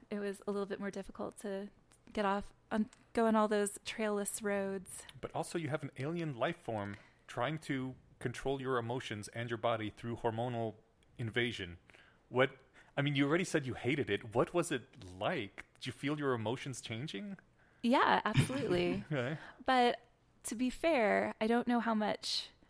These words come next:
Speaker 1: was the baby and how much was the fact that I had to get off of a needed psychiatric <laughs> medicine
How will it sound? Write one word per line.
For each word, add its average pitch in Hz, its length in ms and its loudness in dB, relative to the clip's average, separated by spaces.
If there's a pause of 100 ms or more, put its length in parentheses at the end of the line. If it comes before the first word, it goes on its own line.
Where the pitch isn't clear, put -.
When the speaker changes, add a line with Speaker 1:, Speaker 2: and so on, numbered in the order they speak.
(120)
Speaker 1:
was 196 560 4
the 196 80 -2
baby 185 720 0
and 190 160 -4
how 196 220 -4
much 185 560 -4
was 185 580 2 (440)
the 202 80 2
fact 196 420 2
that 202 140 0
I 190 100 4
had 190 220 0
to - 80 -2
get 185 320 2
off 180 480 0
of 190 360 0
a 196 60 -2
needed 190 420 0
psychiatric - 800 -6
<laughs> - 0 -
medicine 196 560 -2